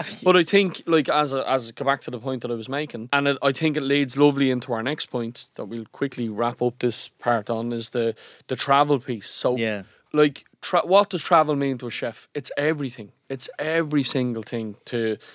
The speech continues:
Speaker 2: a chef that understands food and understands ingredients.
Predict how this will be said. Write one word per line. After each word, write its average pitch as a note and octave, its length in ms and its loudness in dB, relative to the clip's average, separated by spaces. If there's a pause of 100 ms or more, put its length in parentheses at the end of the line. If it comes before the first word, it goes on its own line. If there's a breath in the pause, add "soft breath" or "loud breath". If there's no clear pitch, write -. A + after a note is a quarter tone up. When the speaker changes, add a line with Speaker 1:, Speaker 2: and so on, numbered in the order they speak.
(200 loud breath)
Speaker 2:
a - 60 -4
chef - 380 2
that A2+ 140 0
understands A2 640 -2
food G#2 460 -4
and A2 100 -6
understands G#2+ 540 -4
ingredients. G2+ 580 -8